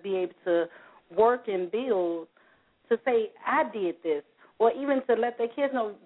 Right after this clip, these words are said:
"We built this building," or, "We did this here." You know, there's nothing in the community where we can say, um, our ancestors, 'cause they done, you know, built this building. Or, so I think that's a great idea with the, um,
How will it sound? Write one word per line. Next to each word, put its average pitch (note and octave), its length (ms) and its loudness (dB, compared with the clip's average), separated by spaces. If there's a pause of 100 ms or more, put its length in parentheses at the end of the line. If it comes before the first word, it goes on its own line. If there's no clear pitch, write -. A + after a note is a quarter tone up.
(120)
"We D4 140 4
built C#4 280 2
this G#3+ 120 -2 (100)
building," D#3+ 380 0
or, D#3+ 80 -2
"We A#3 280 -2
did A3+ 380 -4
this G3+ 220 -2
here." F3 260 -4 (380)
You C4+ 100 -2
know, B3+ 340 4
there's A3+ 220 4
nothing B3+ 460 -4
in A#3 80 -6
the A3+ 80 -8
community A3+ 500 -10
where G#3 180 4
we F#3+ 240 -6
can G#3 280 -8
say, G3 380 -2
um, E3+ 440 -2 (1200)
our G#3 160 4
ancestors, F3+ 760 -2 (320)
'cause G3 140 -4
they F#3 100 4
done, F#3+ 240 4 (100)
you A#3+ 120 -2
know, F#3+ 280 2 (640)
built G#3+ 240 0
this G3+ 140 -4 (100)
building. F3 460 -2
Or, D#3 240 -4 (600)
so C4 100 4
I B3+ 80 6
think C4 220 -12
that's A3+ 220 -4
a F#3+ 60 -2
great G#3 280 -2
idea G3 480 -4
with F3 260 -8
the, E3+ 220 -2
um, D#3+ 380 -4